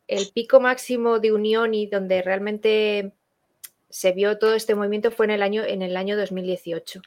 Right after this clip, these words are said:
El problema es que luego desde ahí a ahora, pues, eh,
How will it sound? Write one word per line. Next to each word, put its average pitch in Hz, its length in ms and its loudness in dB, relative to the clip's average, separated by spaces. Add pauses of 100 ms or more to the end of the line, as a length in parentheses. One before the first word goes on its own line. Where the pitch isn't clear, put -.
(800)
El - 140 -4
problema 202 300 2
es 240 100 -2
que 254 180 8
luego 240 240 4
desde 220 320 2
ahí 226 440 0
a 185 220 0
ahora, 220 480 0 (460)
pues, - 380 -2 (460)
eh, 175 640 0